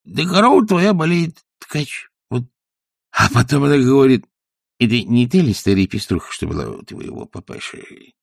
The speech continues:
спросил кучер. "Н-, нет, это дядя мой держал пеструю корову.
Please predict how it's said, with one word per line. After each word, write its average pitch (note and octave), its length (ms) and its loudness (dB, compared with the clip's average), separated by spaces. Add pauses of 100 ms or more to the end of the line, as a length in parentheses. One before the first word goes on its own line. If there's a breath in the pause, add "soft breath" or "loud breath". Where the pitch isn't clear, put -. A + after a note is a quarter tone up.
(140)
спросил - 400 -6
кучер. - 440 -18 (300)
"Н-, - 60 -6
нет, C3+ 520 -2 (400)
это G#3+ 320 0
дядя G3 320 2
мой A#2+ 400 -8
держал B2 320 -6
пеструю F2 600 -10
корову. - 500 -18